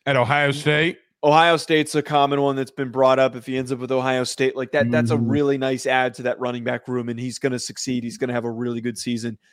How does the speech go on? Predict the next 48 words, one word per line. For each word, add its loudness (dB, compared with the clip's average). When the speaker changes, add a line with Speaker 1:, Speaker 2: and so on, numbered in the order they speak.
Speaker 1:
Right. 4
Speaker 2:
Auburn's 6
the 4
other 10
one 4
that 0
sounds 2
like 0
it's -8
very 2
promising, -2
but 4
Speaker 1:
Close -2
to 6
his 4
Speaker 2:
but 6
Speaker 1:
home. 6
Speaker 2:
wh-, -10
why? 6
Yeah, 8
he's 2
from 0
Al-, 4
the -8
state 6
of 8
Alabama. 2
Why 6
would 2
you -2
leave -2
Ole 6
Miss -2
to -8
go 0
to 0
a -2
team -8
that's -8
still -2
figuring -2
their -4
shit -2
out 2
for -8
your -6
final -4
season? -6